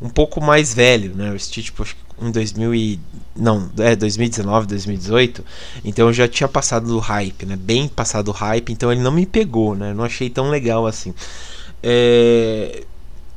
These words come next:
Então, tipo, não, não me, me cativou, né? É, ele vai na experiência do found footage, né? Então, tipo, é uma coisa que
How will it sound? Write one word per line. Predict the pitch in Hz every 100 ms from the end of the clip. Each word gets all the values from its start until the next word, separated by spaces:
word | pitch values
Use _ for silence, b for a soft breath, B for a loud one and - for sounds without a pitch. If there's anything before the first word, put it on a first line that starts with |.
| - -
Então, | 190 226 214
tipo, | 233 - 233 196 - - - - -
não, | 175 196 208
não | 185 226
me, | 233 208
me | 196
cativou, | 208 233 233 240 127 127 117
né? | 120 123
É, | - 165 156 -
ele | 165 226
vai | 175 185 220
na |
experiência | 226 - 180 185 202
do | 196
found | - 190 208
footage, | - 190 180 - 95 101
né? | 110
Então, | 117 147 160
tipo, | 160 - 170
é |
uma | 175
coisa | 170 185 180
que | 175 196